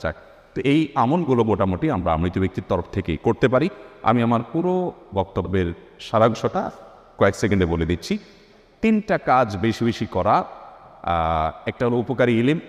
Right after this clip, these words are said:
উপকারী জ্ঞান মানুষকে সরবরাহ করা, দ্বিতীয় হলো সদকা জারিয়া, যেটার দানের স্থায়িত্ব থাকে, আর তৃতীয়ত হলো নেক সন্তান, ভালো সন্তান রেখে যাওয়া। এগুলো আমরা জীবিত থাকতে নিজেদের জন্য আমরা করে যাব এবং প্রস্তুতির অংশ হিসাবে করব।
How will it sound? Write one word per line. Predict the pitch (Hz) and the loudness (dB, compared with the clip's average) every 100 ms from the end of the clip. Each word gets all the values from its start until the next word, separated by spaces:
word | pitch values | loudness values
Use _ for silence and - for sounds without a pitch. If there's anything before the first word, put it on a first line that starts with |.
| - | -10
উপকারী | 127 123 113 113 | -6 -2 0 0
জ্ঞান | 98 113 | 2 2
মানুষকে | 113 107 123 - 147 165 - - | 4 2 0 -2 -4 -4 -10 -6
সরবরাহ | - 107 117 135 | -2 2 2 2
করা, | 139 147 170 - - - | 2 0 0 -4 -18 -10
দ্বিতীয় | - 104 107 | -6 0 2
হলো | 107 101 | 2 0
সদকা | - 104 110 | -2 0 2
জারিয়া, | 101 107 107 123 170 - - - | 4 4 4 4 2 -2 -14 -6
যেটার | 113 110 95 110 | -2 -2 0 2
দানের | 107 107 | 2 2
স্থায়িত্ব | 90 - - - - 127 127 131 | -4 -10 -20 -20 -2 0 2 0
থাকে, | - 113 160 180 - - | -2 -2 -2 -6 -8 -10
আর | - - | -6 -4
তৃতীয়ত | 120 113 131 151 | -2 0 0 0
হলো | 143 165 214 - - | -2 0 -2 -4 -8
নেক | 95 117 160 | 0 2 2
সন্তান, | - 147 127 165 175 | -2 -2 0 0 0
ভালো | 101 90 | 0 0
সন্তান | - 82 85 80 | 0 -2 -2 0
রেখে | 82 - | 0 -2
যাওয়া। | 80 87 | -2 -2
এগুলো | 151 185 | 0 0
আমরা | 135 | 0
জীবিত | 104 104 95 - 113 117 - - | 0 -2 -2 -2 -4 -4 -14 -8
থাকতে | 147 143 180 | -4 -2 0
নিজেদের | 131 113 101 | 0 0 0
জন্য | 101 98 | 0 2
আমরা | 95 | 0
করে | 92 123 131 | 0 0 2
যাব | 131 165 | 0 0
এবং | 143 123 - | -2 -2 -2
প্রস্তুতির | 170 - 208 180 | -4 -2 -2 -2
অংশ | 110 - | -2 -2
হিসাবে | 101 98 | -4 -4
করব। | 90 98 101 196 | -2 -2 2 0